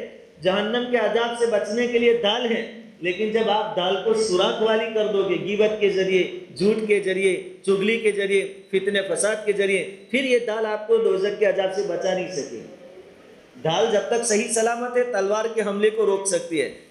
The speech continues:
लेकिन ढाल में सुराख हो जाएंगे, फिर आपकी हिफाजत नहीं कर पाएगी। तो अपने आप को गिबत, चुगली और बातिनी ज़ाहिरी गुनाहों से बचाओ।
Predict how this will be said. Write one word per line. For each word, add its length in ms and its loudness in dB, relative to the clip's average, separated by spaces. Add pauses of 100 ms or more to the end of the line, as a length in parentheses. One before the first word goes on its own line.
लेकिन 280 -2
ढाल 240 -2
में 80 -4
सुराख 360 -2
हो 120 2
जाएंगे, 420 2 (160)
फिर 120 -6
आपकी 280 -4
हिफाजत 400 -2
नहीं 100 -8
कर 220 -10
पाएगी। 200 -14 (840)
तो 60 -4
अपने 200 0
आप 180 -2
को 120 2
गिबत, 480 2
चुगली 280 0
और 200 2
बातिनी 440 -4
ज़ाहिरी 380 0
गुनाहों 360 0
से 140 0
बचाओ। 400 0